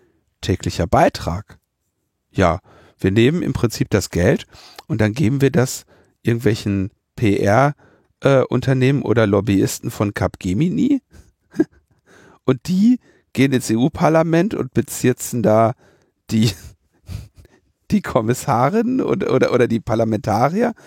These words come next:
und sorgen dafür, dass Gesetze umgesetzt werden, die am Ende zum Geschäftsmodell für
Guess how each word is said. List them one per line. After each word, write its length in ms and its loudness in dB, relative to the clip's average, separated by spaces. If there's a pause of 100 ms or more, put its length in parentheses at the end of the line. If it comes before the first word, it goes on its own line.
(260)
und 160 -2
sorgen 340 2
dafür, 460 -2 (440)
dass 180 -2
Gesetze 720 -2 (560)
umgesetzt 680 -2
werden, 400 0 (280)
die 140 2
am 100 0
Ende 400 2 (1200)
zum 200 0
Geschäftsmodell 640 0
für 320 0